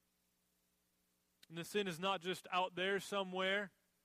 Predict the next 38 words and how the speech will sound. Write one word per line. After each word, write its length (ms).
in 100
that 200
big 220
bad 260
world. 260
The 100
sin 280
is 160
right 220
here 240
in 120
our 120
big 240
bad 200
hearts. 440
And 100
so 160
how 360
then? 400
The 80
question 440
has 300
to 120
be, 340
Habakkuk 480
would 100
have 220
this 160
question, 400
we 140
would 100
have 160
this 160
question, 300
well, 80
the, 100
how 300
then 280